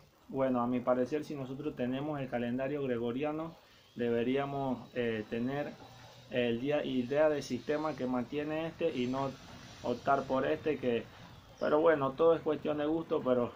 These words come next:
tendríamos que eliminar entonces el calendario otro, que es lo que yo les digo, ¿no? Entonces, gracias por su tiempo,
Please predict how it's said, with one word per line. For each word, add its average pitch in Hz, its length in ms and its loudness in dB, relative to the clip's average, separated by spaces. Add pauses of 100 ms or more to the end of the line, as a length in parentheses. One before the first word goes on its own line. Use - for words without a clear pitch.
(120)
tendríamos 151 500 0
que 139 100 -4
eliminar 131 380 0
entonces 147 320 -4
el 139 80 -4
calendario 127 560 2
otro, 131 280 0
que 131 80 -2
es 131 80 -4
lo 147 180 2
que 123 140 0
yo 127 100 2
les 127 180 2
digo, 123 280 0
¿no? 110 200 -4 (400)
Entonces, 127 540 -2 (340)
gracias 131 380 0
por 123 160 -2
su 120 160 -4
tiempo, 147 640 -2